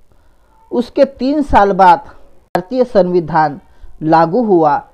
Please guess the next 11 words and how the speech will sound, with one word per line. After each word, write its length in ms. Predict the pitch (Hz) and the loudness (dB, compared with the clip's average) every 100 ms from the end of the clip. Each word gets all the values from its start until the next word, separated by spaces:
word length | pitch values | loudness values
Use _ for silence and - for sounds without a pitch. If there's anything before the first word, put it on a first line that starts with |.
| _ _ _ _ _ _ | _ _ _ _ _ _
छब्बीस 340 | 214 180 202 214 | -2 -2 -2 0
जनवरी 460 | 190 180 180 170 | 2 2 4 2
को 240 | 175 170 151 - - | 2 0 -2 -4 -18
गणतंत्र 800 | 147 135 170 175 - 247 233 185 | -8 -2 -2 -2 -4 -6 -4 -6
दिन 260 | 156 156 147 | -6 -8 -8
के 180 | 143 147 | -8 -8
रूप 180 | 139 - | -8 -10
में 240 | 131 127 - _ - | -12 -12 -18 _ -12
मनाते 460 | 147 147 143 - 143 | -8 -6 -6 -6 -8
हैं। 220 | 131 131 - _ _ _ _ - - - | -8 -10 -12 _ _ _ _ -20 -20 -2
तो 140 | 247 | 2